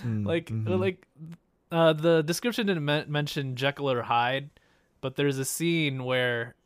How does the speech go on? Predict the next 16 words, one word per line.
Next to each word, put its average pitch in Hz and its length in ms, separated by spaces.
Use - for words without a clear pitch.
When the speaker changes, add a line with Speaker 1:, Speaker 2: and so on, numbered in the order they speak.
Speaker 1:
Oh, 131 60
Speaker 2:
uh, 120 460
Speaker 1:
yeah. 175 60
<laughs> - 20
Speaker 2:
uh, 135 180
Doctor 139 360
Frankenstein, 135 800
I 117 60
think, 120 480
is 123 160
talking 123 380
to 123 220
a 117 60
guy, 113 540
and 123 220
then 113 680